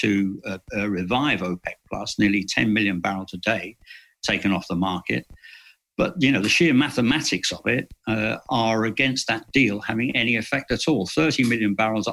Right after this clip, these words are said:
aren't wanted, and, and they only took away ten. So, you know, this was Trump's grand plan. So he trumpeted that as a great victory.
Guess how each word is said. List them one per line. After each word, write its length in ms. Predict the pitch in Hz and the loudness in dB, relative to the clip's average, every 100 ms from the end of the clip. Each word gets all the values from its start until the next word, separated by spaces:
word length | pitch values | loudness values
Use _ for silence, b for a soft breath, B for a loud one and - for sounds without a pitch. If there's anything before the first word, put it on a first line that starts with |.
| - | 0
aren't 300 | 117 107 98 | 2 2 0
wanted, 400 | 110 101 135 113 | 0 0 -2 -2
and, 320 | 123 113 117 120 | -2 -2 -2 -2
and 160 | 113 113 | -2 -2
they 120 | 123 | 0
only 180 | 123 120 | 0 0
took 220 | - 123 | -2 -2
away 240 | 117 117 - | 0 0 0
ten. 320 | 175 135 92 - B B B B B - | 2 2 -2 -10 B B B B B -2
So, 420 | - 170 107 120 | 2 4 4 4
you 140 | 151 143 | 4 4
know, 160 | 104 104 | 4 2
this 180 | 160 143 | 2 2
was 120 | 131 | 0
Trump's 500 | - 131 127 - - - | 2 2 2 -2 -4 2
grand 300 | 123 101 90 | 2 2 2
plan. 420 | 127 117 87 90 - - _ - | 2 0 0 -6 -12 -20 _ -4
So 240 | - 160 | 2 4
he 280 | 156 156 160 | 6 6 6
trumpeted 460 | 156 196 202 170 104 | 4 4 4 4 2
that 160 | 113 | 0
as 80 | 127 | 0
a 60 | 110 | 0
great 280 | 123 120 104 | 2 2 2
victory. 560 | 127 - 127 123 127 | 0 2 4 4 2